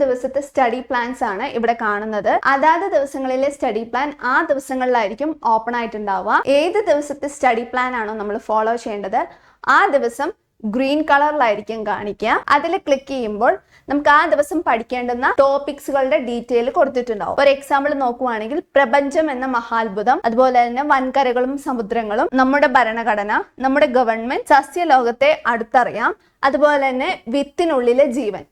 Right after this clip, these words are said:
ഇത്രയും ടോപ്പിക്കുകളാണ് ഡേ one-ൽ നമ്മൾ പഠിച്ചു തീർക്കേണ്ടതായിട്ടുള്ളത്. ഈ ടോപ്പിക്കുകൾ ഏതെല്ലാം വിഷയങ്ങളിൽ നിന്നാണെന്നുള്ള ഡീറ്റെയിൽസ്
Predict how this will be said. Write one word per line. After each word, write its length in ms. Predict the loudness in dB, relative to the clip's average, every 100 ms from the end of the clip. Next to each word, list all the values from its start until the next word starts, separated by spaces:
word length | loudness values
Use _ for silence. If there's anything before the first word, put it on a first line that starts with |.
| -12
ഇത്രയും 320 | -4 0 0 2
ടോപ്പിക്കുകളാണ് 840 | 0 0 -2 2 2 2 -2 -6 -8 _ _ -2 4
ഡേ 100 | 6 6 2
one-ൽ 300 | -2 -6 -6 -6
നമ്മൾ 160 | -8 0
പഠിച്ചു 280 | 0 0 -2
തീർക്കേണ്ടതായിട്ടുള്ളത്. 1000 | -2 -2 -2 -2 0 0 -4 -10 -2 2 2
ഈ 120 | 2 2
ടോപ്പിക്കുകൾ 580 | 4 2 0 -2 0 0 -2 -6 _ -2 2
ഏതെല്ലാം 520 | 4 4 4 2 -2
വിഷയങ്ങളിൽ 640 | -4 -6 0 0 2 0 0
നിന്നാണെന്നുള്ള 720 | 0 0 -2 -4 0 2 2 _ _ -4
ഡീറ്റെയിൽസ് 580 | -2 -2 0 0 0